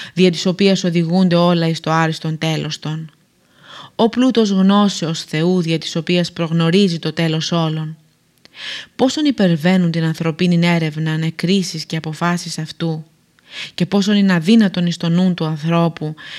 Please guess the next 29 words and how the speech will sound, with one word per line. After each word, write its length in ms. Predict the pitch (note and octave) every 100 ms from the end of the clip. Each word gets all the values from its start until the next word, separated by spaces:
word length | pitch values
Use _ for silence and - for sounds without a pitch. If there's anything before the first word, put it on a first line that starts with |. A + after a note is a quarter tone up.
| -
να 120 | F3
παρακολουθήσει 760 | F3 F3 E3+ E3+ E3+ G#3+ G#3+ F#3+
τα 180 | E3+ D#3+
ίχνη 320 | G3 F#3+ F#3
των 180 | E3+ E3
σοφών 560 | - E3 - F#3 F#3+
και 100 | F#3
αγαθών 480 | E3+ D#3+ D#3+ F3 F3+
μεθόδων 520 | F3 E3 F3 F3 E3+
του 120 | D#3+ D#3+
Θεού, 400 | D#3+ E3 F3+ E3 - - - -
με 100 | E3+
τας 200 | E3+ F3
οποίας 480 | D#3+ F3 E3+ E3 -
σώζει 460 | - - F3+ E3+ D#3+
τους 200 | - -
ανθρώπους. 720 | D#3+ D#3+ E3 E3 - F3 - _ _ _ _ _ _ _ _ _
Τριάντα 300 | _ E3 D#3 D#3
τέσσερα. 540 | D#3+ D#3+ - D#3 D#3+ _ _ _ - - -
Διότι 640 | - D#3+ F3+ F3 E3+ D#3+ E3+ - - -
ποιος 280 | - A#3 B3+
εγνώρισε 600 | B3+ G#3+ F#3+ F#3+ F#3 E3+
την 180 | E3 E3
σκέψη 520 | D3+ - F#3+ F#3+ -
και 140 | E3+ D#3
τας 160 | E3
βουλάς 380 | D#3 D#3+ E3 E3
του 120 | E3
Κυρίου, 580 | D#3+ D#3+ D#3+ E3 E3+ F#3